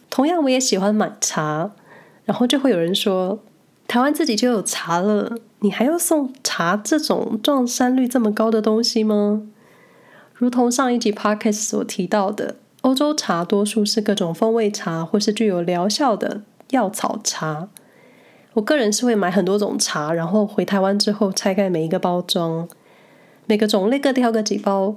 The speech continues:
凑成茶包组再送给朋友。因为真的，如果一直喝一样的茶，好像很容易腻。<laughs> 同时，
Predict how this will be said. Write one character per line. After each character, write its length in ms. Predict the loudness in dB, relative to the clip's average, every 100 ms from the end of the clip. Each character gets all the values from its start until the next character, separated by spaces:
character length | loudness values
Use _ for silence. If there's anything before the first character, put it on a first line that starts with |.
| -6
凑 260 | 0 0 0
成 420 | -2 0 0 -2
茶 260 | -4 -4 -2
包 220 | 0 0
组 260 | 0 -2 -2
再 100 | -2
送 200 | 0 0
给 100 | -2
朋 320 | -6 -4 -2
友。 240 | -2 -4 -8 -20 _ -20 -20 -12 -2
因 80 | 0
为 40 |
真 140 | 2
的， 100 | 2
如 120 | 2 2
果 100 | 0
一 80 |
直 140 | 2 0
喝 160 | 2
一 80 | 2
样 160 | 2 0
的 100 | 0
茶， 320 | -2 -2 0
好 140 | 0
像 120 | 0 2
很 140 | 2
容 160 | 2 2
易 80 |
腻。 380 | 2 2 2 0 -2 -6 -20
<laughs> 320 | _ _ _ -4
同 180 | 0 2
时， 420 | 2 2 0